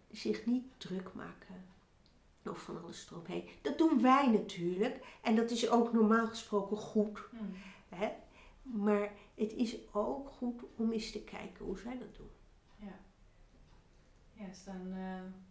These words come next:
Speaker 2: boekenplanken over vol, hè? In het hier en nu leven.
Speaker 1: Hier en nu leven,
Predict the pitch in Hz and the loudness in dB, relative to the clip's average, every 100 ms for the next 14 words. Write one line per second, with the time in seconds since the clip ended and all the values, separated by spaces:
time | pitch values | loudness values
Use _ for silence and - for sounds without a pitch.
0 | - 190 208 226 214 208 196 196 196 190 | -16 -12 -12 -14 -8 -6 -6 -8 -10 -12
1 | - 208 185 208 247 208 202 - 190 185 | -14 -12 -10 -10 -10 -12 -12 -10 -10 -10
2 | - 202 196 196 202 190 190 190 - 240 | -8 -6 -4 -4 -4 -4 -4 -6 -8 -14
3 | - - 233 311 311 269 302 311 254 233 | -14 -6 2 6 6 6 6 8 8 8
4 | 247 - | 6 2